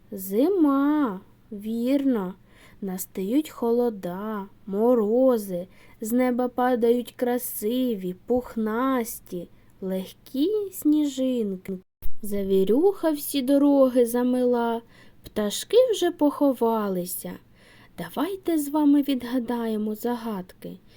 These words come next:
і дізнаємось, які пташки залишились взимку з нами. По дворах стрибає,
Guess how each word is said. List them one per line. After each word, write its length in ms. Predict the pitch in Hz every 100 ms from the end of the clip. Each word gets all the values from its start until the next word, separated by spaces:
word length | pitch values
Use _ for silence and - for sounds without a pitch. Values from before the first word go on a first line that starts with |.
| - -
і 120 | 254 247
дізнаємось, 880 | 294 294 269 214 180 170 175 - - - _ -
які 460 | 320 339 - 277 220
пташки 840 | - 180 175 - - 196 302 392 - - _
залишились 920 | 220 269 302 285 220 - 190 185 185 190
взимку 720 | 185 190 311 466 - 185 190 - -
з 160 | 285 320
нами. 540 | 370 254 185 175 185 - - - _ _ _ _ _ _ - - - -
По 160 | 269 269
дворах 600 | 254 294 330 392 480 -
стрибає, 1120 | - - 208 202 202 254 320 330 294 277